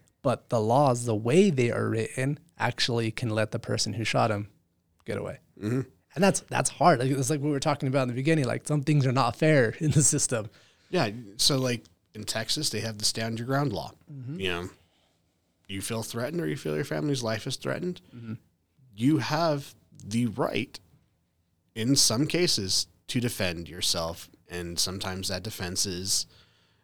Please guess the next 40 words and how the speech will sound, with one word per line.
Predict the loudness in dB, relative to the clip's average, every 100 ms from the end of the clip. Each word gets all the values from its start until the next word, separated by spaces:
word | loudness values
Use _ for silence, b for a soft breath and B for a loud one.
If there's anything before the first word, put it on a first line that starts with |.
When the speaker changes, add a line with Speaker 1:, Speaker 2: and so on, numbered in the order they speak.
| _
Speaker 2:
you | -6
know, | -4 -6 -12 _ -6
at | -6
the | -4
cost | -2 0 0
of | 0
somebody | -2 -4
else's | -4 -4 -6
life. | -10 -12 -14 -10
Speaker 1:
Yes. | -10 -10 -18 _ _ _ -4
Speaker 2:
That, | -2 -2 _ _ _ _
that | -6 -4
is | -2 -2
a | -2
law | -2 0
they | 0
have | 0
in | -2
Texas. | -4 -6 -6 -8
Florida | -8 -6 -2 0
kinda | 0 0
has | 0 0
the | 0
same | 2 2 0
thing. | -2 -4 -8 -16
Speaker 1:
Mm-hmm. | -20 -20 b b b
Speaker 2:
You | -4
know, | -2
a |
lot | 0 0 2
of |
states | 2 2 -2
have | -4
adopted | -2 -2 -2 -4 -6
these | -4
kinda | -2 -2 -4
laws | -6 -6 -2 -2
that, | 0 -4 -4 -6
you | -4
know, | -4 -8